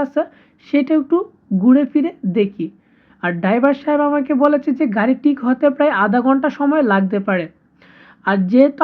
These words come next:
আধা ঘন্টা সময় লাগতে পারে, সেহেতু আশেপাশের যে লোকেশনটা আছে, যে বাইরের যে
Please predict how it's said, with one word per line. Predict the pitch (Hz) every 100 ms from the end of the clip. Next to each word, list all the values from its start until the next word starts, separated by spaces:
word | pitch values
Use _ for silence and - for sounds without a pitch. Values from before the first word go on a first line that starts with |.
| 294
আধা | 285 285
ঘন্টা | 294 294 285
সময় | 285 285
লাগতে | 277 254 302 269
পারে, | 285 285
সেহেতু | - 262 269 - 285 277 269 226
আশেপাশের | 226 - 262 269 285 214
যে | 269 226
লোকেশনটা | 240 220 240 247 262
আছে, | 240 - 226 202
যে | 214 202 - _ _ -
বাইরের | 240 254 254
যে | 208